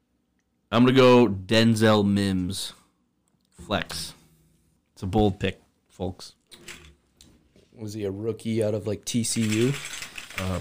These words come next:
Speaker 1: Baylor, I believe.
Speaker 2: Baylor. My fourth pick, Philadelphia Eagles. Give me Fulgham. Fulcrum.
Speaker 1: Nice. Fulgham.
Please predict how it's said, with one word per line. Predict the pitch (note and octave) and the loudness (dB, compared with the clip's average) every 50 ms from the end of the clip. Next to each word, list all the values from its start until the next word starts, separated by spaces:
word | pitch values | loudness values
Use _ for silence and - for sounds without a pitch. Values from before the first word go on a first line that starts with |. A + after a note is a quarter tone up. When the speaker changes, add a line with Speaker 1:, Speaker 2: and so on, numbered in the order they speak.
| - - | -6 -2
Speaker 1:
Baylor, | G#2 A2 A#2 B2+ B2 A2 G2+ G2 | 2 4 4 6 6 4 4 2
I | F#2 G2 | 0 -2
believe. | F#2+ F#2 F#2+ F#2+ F#2 G2 G#2+ A2 | -4 -4 -2 -2 -2 -2 -4 -2
Speaker 2:
Baylor. | G#2 F#2+ F#2+ G#2 A#2 B2 C3 - - - - - - - - - - - - - - - _ _ _ _ _ - - _ _ _ _ _ _ _ _ _ | -2 -2 -2 0 -2 -2 -4 -6 -10 -16 -16 -18 -20 -20 -16 -16 -14 -14 -14 -18 -20 -20 _ _ _ _ _ -20 -20 _ _ _ _ _ _ _ _ _
My | A#2+ A#2 A#2 A#2+ A#2+ A#2 A#2 A2+ A2 - - | -6 -2 0 0 0 2 2 0 0 -2 -4
fourth | - - - D3 D3+ F3+ - - - | -12 -8 -2 2 2 2 2 0 0
pick, | - B2 B2+ D3+ - - - - - - - _ _ _ _ _ _ _ _ _ _ _ _ | 2 2 4 4 2 -2 -10 -16 -18 -20 -20 _ _ _ _ _ _ _ _ _ _ _ _
Philadelphia | _ - - D#3+ E3+ E3 E3 D#3+ E3+ E3+ - - F3+ E3 D#3+ D3 C3+ A#2+ A2+ - | _ -2 2 4 4 6 6 6 4 2 2 0 4 4 6 6 6 4 4 2
Eagles. | A#2+ C#3+ F3+ F#3 D#3 B2+ A2 F#2 - - - - - - - - _ _ _ _ _ _ _ _ _ _ _ _ _ _ _ - - _ _ | 2 2 2 2 2 0 0 -2 -4 -8 -12 -14 -14 -16 -20 -20 _ _ _ _ _ _ _ _ _ _ _ _ _ _ _ -20 -20 _ _
Give | - C3+ C3+ | -8 -4 0
me | C#3+ C#3 C3 | 0 0 0
Fulgham. | - - - - - - - - C#3 C3+ C3+ C#3 C#3 C3+ B2 B2 A2+ G#2+ G#2 F#2 E2 - - _ _ _ _ _ _ _ _ _ _ _ _ _ _ _ - | -2 -4 -8 -10 -10 -8 -2 0 2 4 6 4 4 4 2 -2 -2 -2 -2 -4 -6 -10 -12 _ _ _ _ _ _ _ _ _ _ _ _ _ _ _ -20
Fulcrum. | - - - - - - - - - F#3 F#3+ - - - D#3 D3 A#2+ A2+ A2 A2 - _ _ _ _ _ _ _ _ _ _ _ _ _ _ | -20 -18 -16 -16 -14 -12 -10 -2 2 2 2 2 2 0 2 2 2 2 -2 -6 -10 _ _ _ _ _ _ _ _ _ _ _ _ _ _
Speaker 1:
Nice. | - G2 G2 G2+ G2+ F#2+ - - | -8 -4 -2 0 0 -2 -4 -6
Fulgham. | G2+ G2 - - A#2 A2 A2 A#2 A#2 A2+ F#2+ - A2 G#2+ G#2 G#2 G2+ G2+ G2+ | -10 -12 -6 0 2 4 4 4 2 2 -2 -4 -4 -2 -2 -2 -2 -2 -4